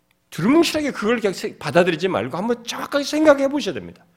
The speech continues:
비교를 여러분들이 해보시면 아는 겁니다. 그냥 막연하게 좋은 데 가는 게 아니에요. 근데 사람들은 그렇게 생각합니다. 막연하게 죽어서 어디 극락에 간다,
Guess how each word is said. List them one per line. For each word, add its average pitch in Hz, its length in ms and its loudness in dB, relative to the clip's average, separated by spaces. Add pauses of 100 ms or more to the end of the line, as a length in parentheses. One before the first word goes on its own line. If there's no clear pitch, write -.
(1000)
비교를 240 420 4
여러분들이 220 340 6
해보시면 220 500 0
아는 98 180 -2
겁니다. 92 400 -8 (1400)
그냥 220 240 2
막연하게 330 520 4
좋은 151 280 0
데 185 80 2
가는 170 220 -2
게 190 80 -4
아니에요. 87 260 -6 (480)
근데 247 140 -8
사람들은 311 420 4
그렇게 240 160 -4
생각합니다. 196 380 -4 (220)
막연하게 294 480 0
죽어서 220 320 -2
어디 180 120 -2
극락에 151 480 0
간다, 98 360 -4